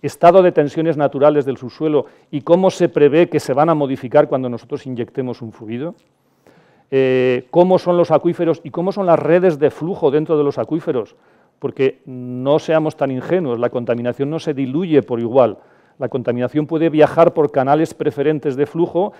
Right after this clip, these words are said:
igual que el agua del acuífero en determinadas condiciones. Y si existen o no fallas activas, todo esto debería formar parte de estudios de impacto ambiental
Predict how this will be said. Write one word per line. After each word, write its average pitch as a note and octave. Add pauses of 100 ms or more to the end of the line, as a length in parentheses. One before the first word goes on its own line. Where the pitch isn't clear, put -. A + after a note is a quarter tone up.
(140)
igual C3+
que C#3+
el C3+
agua C#3
del C#3
acuífero D#3
en D#3+
determinadas B2+
condiciones. A2+ (520)
Y C#3+
si C3+
existen D#3
o C3+
no C#3+
fallas D3
activas, D#3+
todo C#3
esto E3
debería C3+
formar D3
parte D3+
de B2+
estudios C3+ (260)
de B2+
impacto B2
ambiental C3